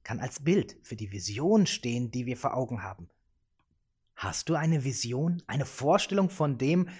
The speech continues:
was gut und sinnvoll für dich und dein Umfeld, deine Familie ist?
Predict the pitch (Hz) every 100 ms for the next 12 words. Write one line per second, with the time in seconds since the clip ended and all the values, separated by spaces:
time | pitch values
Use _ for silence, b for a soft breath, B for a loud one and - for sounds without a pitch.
0 | B 123 - - 185 220 160 139 147 190
1 | 233 151 113 - 113 135 156 - 104 98
2 | 110 117 180 202 170 139 127 127 - 113
3 | 120 160 147 160 - -